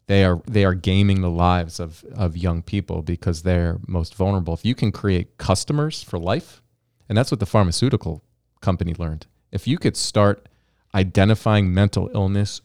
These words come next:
early and put them on a regimen of drugs, you're creating long-term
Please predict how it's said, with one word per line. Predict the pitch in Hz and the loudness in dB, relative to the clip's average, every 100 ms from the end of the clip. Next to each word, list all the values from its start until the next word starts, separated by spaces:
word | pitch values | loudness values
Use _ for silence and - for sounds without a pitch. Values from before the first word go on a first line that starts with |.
| _ | _
early | 90 90 110 147 151 | -4 -2 0 -2 -2
and | 90 - | -4 -2
put | 110 | -2
them | 107 104 | 0 2
on | 90 | 0
a | 82 | 0
regimen | 87 95 98 92 | 0 0 0 -2
of | 80 | -2
drugs, | - 80 87 165 - - _ _ _ | -6 -4 -2 -4 -8 -14 _ _ _
you're | - 139 | -2 -2
creating | - 113 101 113 104 80 - _ _ | -2 2 4 6 4 0 -12 _ _
long-term | 92 90 110 131 107 - 117 107 | -8 2 4 4 0 2 4 4